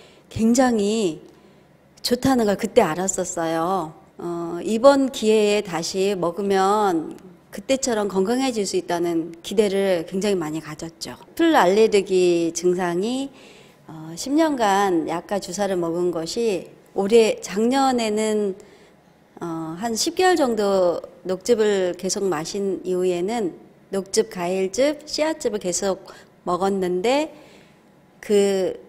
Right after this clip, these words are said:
주사를 맞을 필요도 없었고 약을 먹을 필요도 없었어요. 너무 피부가 깨끗해지고 좋아졌고요. 그리고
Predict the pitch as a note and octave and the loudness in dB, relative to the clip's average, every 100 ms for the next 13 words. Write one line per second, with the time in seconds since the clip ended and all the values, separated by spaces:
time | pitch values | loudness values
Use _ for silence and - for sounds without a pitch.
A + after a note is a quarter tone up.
0 | - - - G3+ A3+ G#3+ G3+ G3 F#3 G#3 | -20 -10 -6 -2 0 2 4 2 2 0
1 | E3+ D#3+ G3 F#3+ G3 G3 G3 F3 - D#3 | 0 -2 -2 -4 -4 -2 -2 -4 -4 -8
2 | - A3+ A3 F3 - D#3 F3 G3+ G3 F3 | -2 0 2 0 -2 -4 -2 -2 -2 -2
3 | E3 F3+ F3 B3 B3 E3 - F3+ - D#3+ | -4 -4 -4 0 0 -2 -4 -8 -8 -8
4 | D3 E3 - _ _ - G3 A3 G#3+ G3 | -10 -12 -18 _ _ -4 -2 0 2 4
5 | F#3 E3+ - - C4 B3 G#3+ B3+ C#4 C#4+ | 2 0 -8 -6 -2 0 0 -2 -2 2
6 | C4 A#3+ F#3 E3+ F3 E3+ E3 E3 - F3+ | 2 0 -4 -6 -4 -4 -4 -6 -6 -2
7 | A#3+ A3 - - - - - - - _ | 0 -2 -6 -18 -20 -20 -20 -20 -20 _
8 | _ - G3 G3+ G3 B3 C#4 D4 | _ -12 -4 -2 2 4 4 0